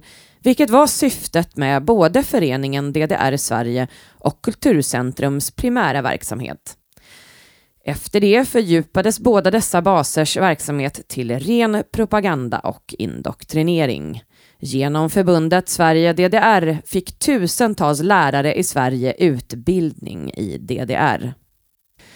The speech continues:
Birgitta Almgren, professor vid Södertörn, har forskat i Stasi-arkiven och upptäckte hur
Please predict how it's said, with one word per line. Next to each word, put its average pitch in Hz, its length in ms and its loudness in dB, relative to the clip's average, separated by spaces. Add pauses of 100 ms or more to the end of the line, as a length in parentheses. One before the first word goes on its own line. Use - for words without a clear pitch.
(400)
Birgitta 208 560 2
Almgren, 180 960 2 (100)
professor 202 600 -2
vid 147 280 2
Södertörn, 147 840 -2 (400)
har 202 120 0
forskat - 600 -4
i 170 120 2
Stasi-arkiven 143 1080 -2
och - 320 -4
upptäckte - 760 -6
hur 151 380 0